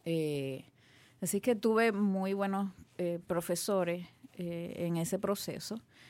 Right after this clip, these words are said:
Eh, y después paso, mi concentración siempre iba orientada a la pintura. Y de hecho,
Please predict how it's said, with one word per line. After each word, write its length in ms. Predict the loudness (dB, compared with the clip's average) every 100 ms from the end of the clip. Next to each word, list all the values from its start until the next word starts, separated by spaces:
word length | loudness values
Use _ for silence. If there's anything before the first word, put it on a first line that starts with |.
| -20 -18 -4
Eh, 520 | -2 0 -2 -4 -6 -6 -6 -10 -14 -16 _ _ -4
y 100 | 2
después 340 | 2 2 0
paso, 480 | 6 6 8 4 0 -4 -6
mi 180 | -2 2
concentración 760 | 2 2 2 2 2 2 2 -2 _
siempre 540 | -4 -2 0 0 0 0
iba 180 | 2
orientada 560 | 2 2 2 4 4 4
a 60 | 0
la 120 | -2
pintura. 520 | -4 -6 -6 -6 -8 -16 _ _ _ -20 -20 _ _ _ -20 _ _ -4
Y 100 | 2
de 200 | 6 6
hecho, 260 | 4 -2